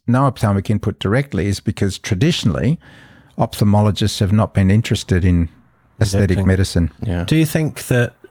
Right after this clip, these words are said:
Speaker 2: you know, whilst this can never be prescriptive, at least you could say Sydney and Melbourne, these are the go-to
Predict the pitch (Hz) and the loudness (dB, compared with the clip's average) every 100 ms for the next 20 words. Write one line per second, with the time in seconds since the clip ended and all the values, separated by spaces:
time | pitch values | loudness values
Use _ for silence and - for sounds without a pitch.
0 | _ 120 104 101 110 107 120 - - 107 | _ 2 2 4 2 2 -2 -2 0 2
1 | 113 110 104 110 - - - 117 - 101 | 2 2 2 0 0 -4 -4 -6 -2 -2
2 | 92 - 120 120 117 - 110 113 - 110 | -2 -2 -4 0 0 -2 -2 -2 0 0
3 | 104 101 101 - - - _ _ _ - | 2 0 -2 -6 -20 -20 _ _ _ -14
4 | - - 123 - 107 107 104 107 104 98 | -10 -2 -2 0 2 4 4 4 2 0
5 | 123 147 - - - _ _ _ _ - | -2 -4 -8 -20 -20 _ _ _ _ -20
6 | - 117 120 113 107 107 113 107 - 110 | -2 2 4 2 0 2 2 2 2 0
7 | 104 101 | 2 0